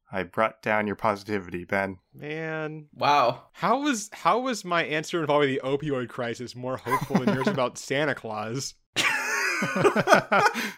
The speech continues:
Speaker 2: is a banner day in this podcast.
Speaker 3: What if you, what if, what if we, can't you just add, like, Santa has the magic router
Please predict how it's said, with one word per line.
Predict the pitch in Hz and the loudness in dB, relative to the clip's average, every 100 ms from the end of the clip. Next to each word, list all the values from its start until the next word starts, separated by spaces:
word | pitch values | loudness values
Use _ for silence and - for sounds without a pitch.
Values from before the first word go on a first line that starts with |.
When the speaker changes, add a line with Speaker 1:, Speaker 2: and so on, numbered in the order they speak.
| _ 220 | _ -6
Speaker 2:
is | 175 | -2
a | 127 | 0
banner | 139 139 139 | 2 4 4
day | 123 135 127 | 2 2 0
in | |
this | 110 | -4
podcast. | - 127 113 113 110 107 - - - | 2 2 2 -2 -4 -6 -12 -20 -4
Speaker 3:
What | - 254 | -2 -2
if | |
you, | 254 226 | 0 2
what | 262 | 2
if, | 277 220 | 2 0
what | 247 | 0
if | 254 | 2
we, | 202 | 0
can't | - 233 | 2 0
you | 240 | 2
just | 294 - | 0 2
add, | 165 185 170 | 4 4 2
like, | 175 156 - - _ - - 151 | 0 0 -4 -18 _ -20 -16 -14
Santa | - 151 151 165 | 2 4 6 2
has | 160 156 160 | 4 2 2
the | 156 | -2
magic | 135 123 151 156 | 2 2 2 -2
router | 127 127 143 175 175 | 2 2 2 0 -4